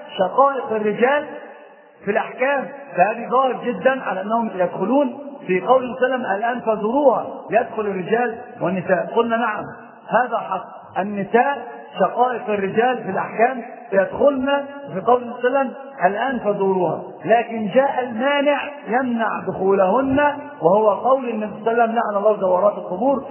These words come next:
وأيضا قول أم عطية: "نهينا عن اتباع الجنائز". فإذا قلنا بأن هذا هو الراجح وأن الأدلة الأخرى كلها أدلة محتملة، فإننا نقول بأن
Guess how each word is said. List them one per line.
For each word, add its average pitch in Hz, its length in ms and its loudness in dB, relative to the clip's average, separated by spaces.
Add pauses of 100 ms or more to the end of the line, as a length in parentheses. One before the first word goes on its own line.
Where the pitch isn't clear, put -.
(180)
وأيضا 220 400 2
قول 220 280 0
أم 202 180 0
عطية: 254 420 2 (280)
"نهينا 226 480 0
عن 190 200 -4
اتباع 202 520 2 (380)
الجنائز". 175 540 -2 (340)
فإذا 185 300 2
قلنا 254 300 2
بأن 208 240 -2
هذا 233 240 2
هو 196 140 0
الراجح 226 460 2 (260)
وأن 190 180 0
الأدلة 202 400 0
الأخرى 240 400 2
كلها 214 300 2
أدلة 208 260 0
محتملة، 220 580 0 (320)
فإننا 214 580 0
نقول 240 540 0 (260)
بأن 226 420 0